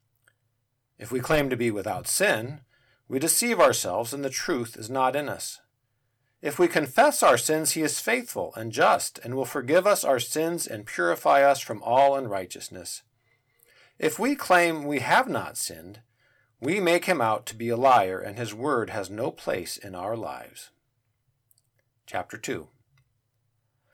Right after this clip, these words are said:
My dear children, I write this to you so that you will not sin.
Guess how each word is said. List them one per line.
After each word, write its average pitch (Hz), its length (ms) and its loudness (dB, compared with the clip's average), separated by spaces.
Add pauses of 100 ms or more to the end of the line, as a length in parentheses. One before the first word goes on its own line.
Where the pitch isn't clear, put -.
(280)
My 180 160 6
dear 247 220 0
children, 190 480 8
I 175 120 10
write 180 340 4
this 156 240 -2
to - 160 -8
you 107 240 -8
so - 160 -12
that 139 180 -4
you 120 140 -6
will 131 120 -4
not 135 260 0
sin. - 480 -8